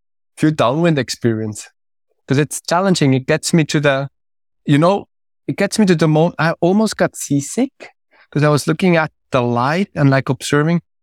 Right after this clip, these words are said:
And I was at the moment, like, I, my body told me, "You got to stop now, sit down, relax." And then at the same time, I was like, "Oh, when I sit down now, I will not get up anymore." And it kept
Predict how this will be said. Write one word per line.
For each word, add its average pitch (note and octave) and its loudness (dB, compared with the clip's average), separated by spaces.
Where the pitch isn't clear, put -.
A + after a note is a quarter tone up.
And C#3+ 2
I C#3+ 0
was F#3+ -6
at F3 -6
the D#3 2
moment, D#3 2
like, D3 -2
I, D#3 -2
my C#3+ 4
body D#3+ 0
told D#3+ -2
me, D3+ 4
"You C3+ 4
got C#3 -4
to B2+ -6
stop C3 -2
now, A2+ 2
sit C#3+ -4
down, A2+ 0
relax." A#2+ 0
And C3 2
then C#3+ 2
at C#3+ 0
the C3+ -8
same D3 0
time, C3+ 0
I C3 2
was C3 -2
like, B2 -4
"Oh, B2+ 2
when B2 0
I A#2 0
sit C#3 -2
down B2+ 2
now, C#3 0
I B2+ -2
will C3 0
not B2 4
get C3 -2
up B2 -2
anymore." D3 2
And B2 0
it B2 -2
kept D3+ -2